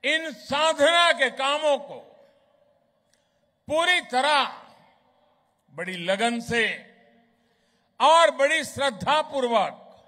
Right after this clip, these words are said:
हमें करते रहना होगा। मैं इस भव्य समारोह, ये ठीक है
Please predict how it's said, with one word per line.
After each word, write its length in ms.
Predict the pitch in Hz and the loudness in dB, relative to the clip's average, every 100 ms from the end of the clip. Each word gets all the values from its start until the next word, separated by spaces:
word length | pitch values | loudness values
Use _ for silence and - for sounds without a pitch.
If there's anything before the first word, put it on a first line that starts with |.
| _ _ _ _ _ _ _ _ | _ _ _ _ _ _ _ _
हमें 360 | 180 214 214 214 | -6 -4 -4 -4
करते 400 | 185 185 214 190 | -6 -4 -4 -4
रहना 320 | 165 151 156 | -4 -6 -8
होगा। 420 | 117 107 107 85 71 _ _ _ _ _ _ _ _ _ _ _ _ _ 147 | -8 -12 -16 -18 -20 _ _ _ _ _ _ _ _ _ _ _ _ _ -2
मैं 140 | 185 | 0
इस 120 | 202 139 | 0 0
भव्य 300 | 214 240 247 | 2 2 0
समारोह, 800 | 233 - 220 240 254 262 269 262 - - _ _ _ _ _ _ _ | -2 -4 0 2 2 2 2 -4 -16 -20 _ _ _ _ _ _ _
ये 120 | 135 160 | -14 -6
ठीक 320 | - 254 208 | -4 -4 -6
है 220 | 196 247 | -4 -4